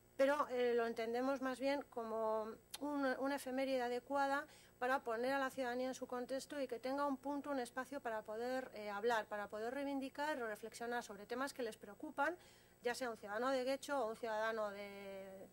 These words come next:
de Suecia, y que podamos debatir sobre estas cuestiones, siempre con un triple enfoque. Un enfoque más a nivel de reflexión, a nivel de foro, como puede ser esta sala, un enfoque más dirigido a la infancia y a la juventud, con distintos tipos de actividades,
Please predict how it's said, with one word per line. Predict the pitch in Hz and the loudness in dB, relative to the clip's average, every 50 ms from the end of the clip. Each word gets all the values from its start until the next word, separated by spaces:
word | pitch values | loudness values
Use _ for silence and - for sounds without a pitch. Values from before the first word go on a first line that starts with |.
| - | -8
de | - 180 185 196 202 | -6 -6 -6 -4 -6
Suecia, | - - 240 247 247 - 254 254 254 302 - - - - - - - - - - - | -2 0 0 0 0 0 -2 -2 -2 -2 -4 -12 -20 -20 -20 -20 -20 -20 -18 -10 -10
y | 233 | -4
que | 226 226 220 | -4 -4 -2
podamos | - 214 208 220 240 254 269 285 - | -2 0 0 2 2 2 0 0 0
debatir | 247 226 220 208 214 - 254 269 262 | -2 -2 -2 -4 -4 -4 -6 -6 -4
sobre | - 226 220 | -4 -6 -8
estas | 226 - 233 226 | -6 -8 -12 -12
cuestiones, | - - 220 - - - 208 190 185 190 196 | -12 -14 -14 -14 -10 -10 -8 -8 -8 -8 -6
siempre | - 269 269 269 294 302 | -4 -2 -2 -2 -2 -6
con | 302 - 240 240 | -4 -4 -2 -2
un | 254 262 | -2 -2
triple | 254 247 240 - 226 214 | -4 -6 -6 -6 -6 -8
enfoque. | 208 208 - 220 208 - - 190 180 - - - - - - - - | -10 -10 -8 -8 -8 -8 -10 -14 -14 -14 -20 -20 -20 -20 -16 -6 -2
Un | 240 240 | 0 0
enfoque | 247 240 254 247 - 247 | 0 0 -4 -4 -4 -2
más | 247 247 247 247 240 - 226 | 0 2 2 0 0 -2 -6
a | |
nivel | 220 214 214 226 233 240 | -6 -4 -4 -2 0 0
de | 233 233 | 0 -2
reflexión, | 214 220 - 226 220 - - 294 294 | -4 -8 -12 -12 -12 -10 -10 -6 -6
a | 262 | -6
nivel | 214 208 214 226 233 220 | -4 -4 -4 -4 -2 -4
de | 233 | -6
foro, | 233 - 262 277 285 311 269 | -4 -2 0 0 0 0 0
como | 240 214 208 | -2 -2 -2
puede | - 226 220 | -2 -4 -4
ser | 220 - 233 226 226 220 208 - - - - - - - - - - - - - - | -4 -4 -4 -4 -4 -4 -6 -12 -20 -20 -20 -20 -20 -20 -20 -20 -20 -20 -20 -10 -8
esta | 226 220 - 240 233 | -8 -6 -4 -4 -4
sala, | 226 - 285 285 294 311 311 - - - - - - - - - - - - | 0 2 2 2 4 2 0 0 -2 -12 -20 -20 -20 -20 -20 -20 -20 -12 -2
un | 269 277 269 | 2 2 2
enfoque | 269 - 269 247 247 | 4 2 0 -2 -2
más | 247 247 254 | -2 -2 -2
dirigido | 240 247 240 240 240 - 262 254 240 233 | -2 -2 -2 -2 -4 -4 -2 0 0 2
a | 226 214 214 | 0 0 -2
la | 220 | -2
infancia | 226 214 - 233 233 233 240 233 | -6 -6 -6 -8 -8 -6 -6 -4
y | |
a | 220 | -4
la | 214 208 | -4 -6
juventud, | - 233 220 214 214 214 - 262 262 254 233 | -6 -8 -8 -8 -10 -6 -4 -2 -2 -2 -2
con | - 226 214 208 208 | -6 -10 -12 -10 -12
distintos | 202 202 - - 240 233 240 233 - | -12 -12 -8 -8 -6 -6 -6 -6 -6
tipos | 247 233 - 226 | -8 -8 -6 -6
de | 214 214 | -6 -6
actividades, | 214 208 - 220 214 214 233 240 240 233 220 214 208 | -6 -6 -8 -8 -4 0 0 2 2 0 -2 -4 -8